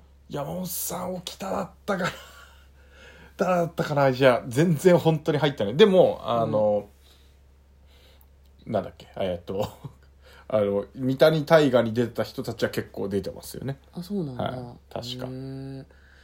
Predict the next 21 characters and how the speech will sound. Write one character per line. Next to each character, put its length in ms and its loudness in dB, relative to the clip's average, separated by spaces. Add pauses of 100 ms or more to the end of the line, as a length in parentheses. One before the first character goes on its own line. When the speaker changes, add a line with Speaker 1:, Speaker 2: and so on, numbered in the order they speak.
(180)
Speaker 2:
い 60 -18
や、 120 -16
気 100 -12
に、 160 -6
気 160 -12
に 160 -2
な 140 -2
る 100 -4
作 280 -12
品 240 -4
で 80 -2
は 220 -6
あ 60 -6
る 140 -8
の 160 -6
で 80 -4
す 160 -10
が、 120 -12
Speaker 1:
う 120 -10
ん。 40 -18 (680)
Speaker 2:
ど 260 -8